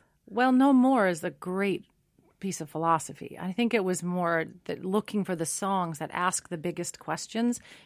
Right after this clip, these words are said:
you know, going back to the idea of the sublime. Um, even in art, the sublime was, was, um, was the big things in nature, the f-,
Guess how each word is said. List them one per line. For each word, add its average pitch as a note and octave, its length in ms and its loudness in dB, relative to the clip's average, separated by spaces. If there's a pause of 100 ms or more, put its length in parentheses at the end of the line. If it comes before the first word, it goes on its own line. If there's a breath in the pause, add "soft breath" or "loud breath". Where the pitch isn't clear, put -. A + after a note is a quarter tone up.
you F#3 80 -8
know, F#3 120 -4
going F3+ 240 -4
back E3 240 -4
to - 80 -20
the E3 80 -6
idea E3 240 -2
of D#3 120 -6
the D#3+ 80 -6
sublime. D#3+ 680 -6 (580 loud breath)
Um, D#3 200 -8
even F#3 240 -2
in E3 120 -4
art, F3 540 -4
the E3+ 120 -8
sublime E3 640 -6
was, D3 360 -8 (120)
was, D#3 380 -10
um, C#3+ 320 -12
was D#3 280 -12 (140)
the E3+ 80 -8
big A3 480 -4 (680)
things G#3 440 -6
in F3+ 180 -4
nature, E3+ 500 -8
the B2+ 80 -12
f-, - 100 -16